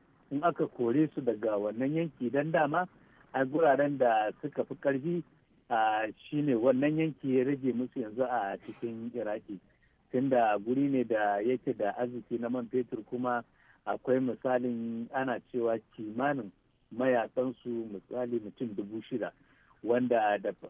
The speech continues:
fara fafatawar da aka yi, a, zuwa yanzu ana ganin sun fara fita daga gurin. To, amma dai, a, duk da haka kamar yadda su jami'ai na Amurka suke faɗa,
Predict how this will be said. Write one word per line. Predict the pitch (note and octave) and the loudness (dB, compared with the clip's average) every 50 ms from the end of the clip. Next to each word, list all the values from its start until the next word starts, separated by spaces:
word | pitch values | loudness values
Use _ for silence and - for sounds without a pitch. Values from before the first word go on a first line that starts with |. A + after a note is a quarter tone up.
| - - - | -18 -8 -2
fara | C3 C3 C3+ C3+ B2 | 0 2 2 2 2
fafatawar | - C3 C3 B2+ - C3+ A2+ A2 - C3 B2 B2 B2 A#2+ | 0 -2 -2 -2 0 0 -2 0 0 2 2 4 2 2
da | A#2+ A#2 A#2+ | 2 2 2
aka | B2 A#2+ - A#2 | 2 0 0 0
yi, | A2 A#2 A2+ A2+ A2 _ - | 0 0 0 -4 -6 _ 0
a, | A2 G#2+ G#2+ G#2 G#2 G2+ | 2 4 4 6 4 4
zuwa | G2+ G2+ A2+ C#3 C#3+ C3 B2 | 2 0 0 2 2 4 4
yanzu | A#2 A2 G#2 G#2 G2+ G#2+ A#2+ A#2+ B2+ - | 2 0 0 -6 -6 -4 -2 -2 -2 0
ana | C#3 C#3+ C#3+ C3+ A2+ G#2+ | 0 0 0 0 -2 0
ganin | G#2+ A#2+ A#2 B2 B2+ B2 A#2 - | 2 2 2 2 0 -4 -4 -6
sun | C#3 C3 C3 A#2+ | -6 -6 -6 -2
fara | - C#3+ C3+ C3 A#2+ | 0 0 2 2 0
fita | G#2+ - G2+ - B2+ B2+ C3 | -2 -4 -8 -4 -2 -2 0
daga | B2 A#2 G#2+ G#2 | 0 -2 -2 -2
gurin. | G2+ A2 C#3 E3+ F3 E3+ - _ _ _ _ _ _ _ - | -4 -2 -2 -2 -2 -4 -8 _ _ _ _ _ _ _ 0
To, | B2+ C3 - - | 0 0 0 2
amma | - B2 A2+ A2 A#2 B2+ B2+ B2+ | 0 -2 0 2 2 4 4 4
dai, | B2+ C#3+ D3 C3+ - _ _ _ _ _ _ _ - | 4 2 0 0 -2 _ _ _ _ _ _ _ 0
a, | A#2+ A2+ A2 A2 A2 G#2 G#2+ | 2 4 4 4 4 4 2
duk | G#2 A#2 B2+ C3 | 2 -2 -4 0
da | B2+ C3+ A2+ | 2 0 2
haka | A#2+ C3+ B2 B2+ B2+ | 2 0 0 0 -2
kamar | - - G#2+ G#2+ A#2 B2 B2+ | -2 -2 -2 0 2 2 2
yadda | C3 B2 A#2+ A2 G#2+ G2+ G2 G2+ G2 - _ _ | 2 4 4 4 6 4 2 2 0 -4 _ _
su | C3 B2+ B2+ C3 B2 A#2 | -4 -2 0 0 0 2
jami'ai | B2 A#2 G#2+ G2+ G#2 - A#2+ B2 A#2+ A#2+ | 0 0 0 0 -4 -4 -2 -2 0 0
na | B2 A#2+ A#2+ B2+ | 2 0 0 0
Amurka | C#3+ D3 C#3 A#2+ A2 - G#2 F#2+ - | -2 -2 -2 -4 -4 -4 -6 -6 -6
suke | B2 A#2+ - C3 A2+ | -8 -4 -2 -2 -2
faɗa, | - G#2 G2+ C3+ D#3+ | -2 -2 0 0 -2